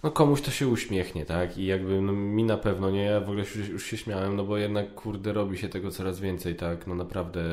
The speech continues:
Jack Ryan na Amazon jest zarąbistym serialem, Netflix, H B O nie mam zamiaru rezygnować, Disney Plus chcę wziąć, na Apple'u są rzeczy, które są podobno całkiem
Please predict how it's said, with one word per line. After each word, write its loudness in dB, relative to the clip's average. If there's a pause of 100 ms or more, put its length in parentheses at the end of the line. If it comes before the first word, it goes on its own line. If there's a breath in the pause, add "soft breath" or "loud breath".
(840)
Jack -4
Ryan -2
na -2
Amazon -2
jest -8 (260)
zarąbistym -6
serialem, -2
Netflix, -4
H -6 (180)
B 0
O 0
nie 0
mam 0
zamiaru -2
rezygnować, -4 (380 soft breath)
Disney 0
Plus -6
chcę -4
wziąć, -4
na -2
Apple'u -4
są -2
rzeczy, -4
które -6
są -6
podobno -6
całkiem -6